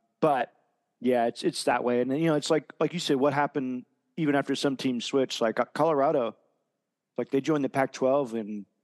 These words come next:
like, nothing happened. It's not like they rose to the occasion or they, it raised them up a level or anything. It's, it's still bad. I mean, maybe Deion can change that, but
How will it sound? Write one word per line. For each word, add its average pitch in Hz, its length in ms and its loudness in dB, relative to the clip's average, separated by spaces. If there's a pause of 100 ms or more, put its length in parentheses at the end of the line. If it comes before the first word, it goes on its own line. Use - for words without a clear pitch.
(1040)
like, 117 140 -4
nothing 117 300 -2
happened. 107 420 -4 (420)
It's - 80 -12
not 131 80 -2
like 120 100 -6
they 120 180 0
rose 117 580 -2
to - 140 -6
the 117 160 0
occasion 117 560 -2
or 110 140 -4
they, 110 120 0
it 127 200 -2
raised 117 420 -2
them 110 160 -2
up 113 160 -4
a 120 40 0
level 107 400 0
or 117 60 -2
anything. 117 340 -4
It's, - 320 -6 (460)
it's - 100 -6
still 170 200 2
bad. 104 380 0
I 101 100 0
mean, 113 220 -4
maybe 123 220 0
Deion 123 380 0
can 95 200 -12
change 165 500 -2
that, 95 340 0 (640)
but 113 320 0